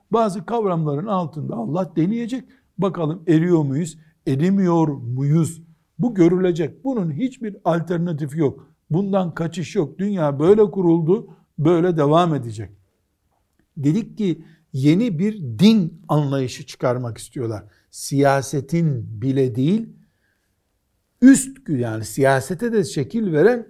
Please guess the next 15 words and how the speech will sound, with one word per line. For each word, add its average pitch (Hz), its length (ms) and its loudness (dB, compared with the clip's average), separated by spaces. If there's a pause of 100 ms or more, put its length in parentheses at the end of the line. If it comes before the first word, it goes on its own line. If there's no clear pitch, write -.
(140)
üst 262 420 2
güçlerin 165 840 0 (240)
kontrolünde 156 1080 2
bir 131 280 -2
din 160 180 4
istiyorlar. 98 680 -8 (320)
Halbuki 180 520 -2
biz 160 180 -4
yüz 151 380 -4
seneye 160 340 -2
yakın 135 320 -4
zamandır 127 600 -4 (240)
sekülerist 139 760 -4
ruha 139 460 -2
karşı 147 580 -4